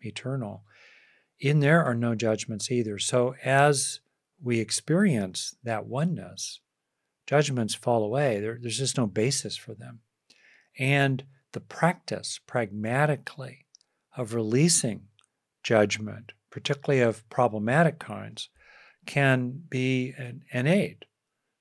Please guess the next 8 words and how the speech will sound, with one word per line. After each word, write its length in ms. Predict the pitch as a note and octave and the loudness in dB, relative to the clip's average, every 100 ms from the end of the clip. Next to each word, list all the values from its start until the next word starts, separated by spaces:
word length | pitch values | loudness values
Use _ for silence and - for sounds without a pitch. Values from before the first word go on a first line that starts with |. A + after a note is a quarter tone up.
| - | -8
to 240 | - B2 | 0 0
practices 840 | A#2 - B2+ - B2 - A#2+ A2+ - | 2 2 0 0 -4 -2 -2 -2 -2
that 180 | A2+ A2 | -4 -4
open 360 | C#3+ C3+ C3+ C3+ | -2 -2 -2 -2
us 200 | B2+ B2 | -2 -4
gradually 760 | - A2+ C3 C3+ - B2 A#2 - _ _ _ _ | 0 2 4 0 -6 -10 -12 -18 _ _ _ _
into 320 | - G#2+ G#2 G#2+ | -8 -6 -6 -8
everything. 520 | G#2 G2+ G2+ - | -8 -10 -14 -20